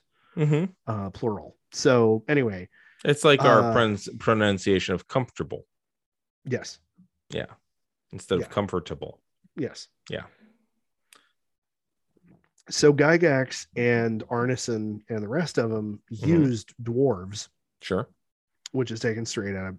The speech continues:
Speaker 2: out of Tolkien.
Speaker 1: Mm-hmm.
Speaker 2: And, um, as described in the Player's Handbook and the First Monster Manual,
Speaker 1: Mm-hmm.
Speaker 2: dwarves are hardy,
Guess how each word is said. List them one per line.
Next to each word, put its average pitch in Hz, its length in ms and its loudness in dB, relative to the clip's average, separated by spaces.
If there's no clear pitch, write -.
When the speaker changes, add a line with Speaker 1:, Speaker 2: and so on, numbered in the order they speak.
Speaker 2:
out 101 100 -8
of 104 60 -12
Tolkien. - 380 -14
Speaker 1:
Mm-hmm. 90 240 -10
Speaker 2:
And, 135 600 2
um, 113 640 0
as 170 280 2
described 123 1040 -4
in 147 100 2
the 156 60 4
Player's 131 320 2
Handbook 117 520 -2
and 113 120 -6
the 110 40 -8
First - 280 -8
Monster 208 340 -2
Manual, 82 420 -14
Speaker 1:
Mm-hmm. - 840 -12
Speaker 2:
dwarves 120 440 2
are 98 140 -2
hardy, 131 640 0